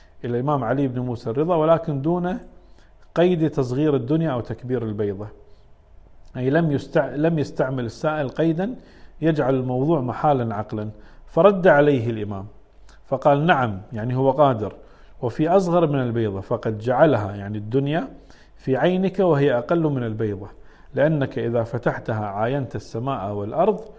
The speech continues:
وما بينهما". طيب، ثانياً، آه، قدرة بلا أداة. من أبرز خصائص قدرة المخلوق اللي هو نحن أنها تحصل عن طريق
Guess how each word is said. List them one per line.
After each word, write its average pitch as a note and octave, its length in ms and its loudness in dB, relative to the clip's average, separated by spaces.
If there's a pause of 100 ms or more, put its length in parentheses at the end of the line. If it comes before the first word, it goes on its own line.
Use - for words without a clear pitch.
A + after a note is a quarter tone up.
(440)
وما D#3 500 2
بينهما". B2 760 -4 (840)
طيب، A#2 300 -2
ثانياً، A#3 440 6 (920)
آه، A#2 180 0
قدرة G3+ 420 6
بلا C#3 380 2
أداة. G#2 240 -6 (120)
من D#3 120 -2
أبرز G3 420 2
خصائص C#3 560 -2
قدرة C#3 440 0
المخلوق A#2 520 -4 (140)
اللي A2 120 -8
هو G#2 200 -6
نحن F#3 380 -4 (560)
أنها D#3+ 320 2
تحصل F#3 400 0
عن C3 160 -4
طريق F3 500 -2